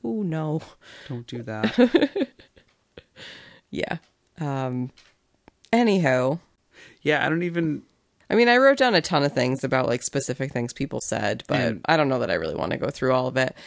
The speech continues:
Speaker 1: Um, I do wanna point out that, like, Anthony is incredibly well-spoken and intelligent,
Speaker 2: Yeah.
Speaker 1: and I hope that he does really cool stuff with his life.
Speaker 2: Yeah, I mean, we, we noticed that too when he was on the show.
Speaker 1: Yeah,
Speaker 2: Like, he
Speaker 1: but
Speaker 2: was a
Speaker 1: just, like, he just reaffirmed that.
Speaker 2: Yeah.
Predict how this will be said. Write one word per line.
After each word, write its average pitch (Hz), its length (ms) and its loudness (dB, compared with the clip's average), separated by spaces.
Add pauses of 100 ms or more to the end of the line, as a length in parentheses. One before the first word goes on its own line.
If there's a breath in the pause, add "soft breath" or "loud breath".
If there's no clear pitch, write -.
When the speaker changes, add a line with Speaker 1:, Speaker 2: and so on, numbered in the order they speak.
(200 loud breath)
Speaker 1:
Um, 131 580 2
I 147 100 4
do 160 220 2
wanna 147 200 4
point 139 240 2
out 135 220 -2
that, 131 180 0
like, 127 220 -2
Anthony 135 400 0
is 131 140 -2
incredibly 127 440 -2
well-spoken 127 840 -2
and 131 520 -2 (300)
intelligent, 131 920 -2 (120)
Speaker 2:
Yeah. 135 340 0
Speaker 1:
and - 320 -8 (800 soft breath)
I 127 260 -2 (480)
hope 143 260 -4
that 143 140 -4
he 139 120 -4
does 120 220 -4
really 113 220 -4
cool - 160 -12
stuff - 240 -12
with - 80 -18
his - 140 -16
life. - 360 -12
Speaker 2:
Yeah, 131 300 -4
I 139 80 -2
mean, 175 140 0
we, 190 180 -4
we 165 160 -2
noticed 165 300 -2
that 98 180 -4
too 110 120 -4
when 107 100 -6
he 98 80 -10
was 110 100 -8
on 101 100 -8
the 101 80 -10
show. 107 280 -2
Speaker 1:
Yeah, 147 320 4
Speaker 2:
Like, 80 100 2
he 156 60 6
Speaker 1:
but 160 80 6
Speaker 2:
was 160 80 0
a - 20 2
Speaker 1:
just, 135 160 2
like, 147 140 0
he 131 180 0
just 143 180 -2
reaffirmed 80 680 -2
that. - 200 -2
Speaker 2:
Yeah. 151 180 0